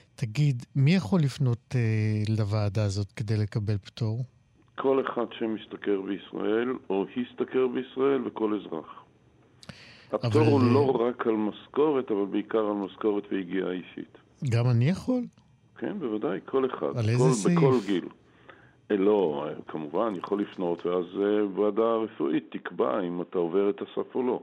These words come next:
Speaker 2: אה, והסף הוא גבוה, והתקנות משתנות, וקשה להגיע אליו,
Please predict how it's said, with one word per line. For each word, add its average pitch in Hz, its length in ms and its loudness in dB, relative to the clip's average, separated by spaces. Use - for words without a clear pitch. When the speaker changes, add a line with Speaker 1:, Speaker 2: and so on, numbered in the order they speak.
Speaker 2:
אה, 98 40 -6
והסף 92 560 -2
הוא 98 300 0
גבוה, 92 300 0
והתקנות 92 1400 -2
משתנות, 110 600 -4
וקשה 95 520 -6
להגיע 92 420 0
אליו, 92 260 0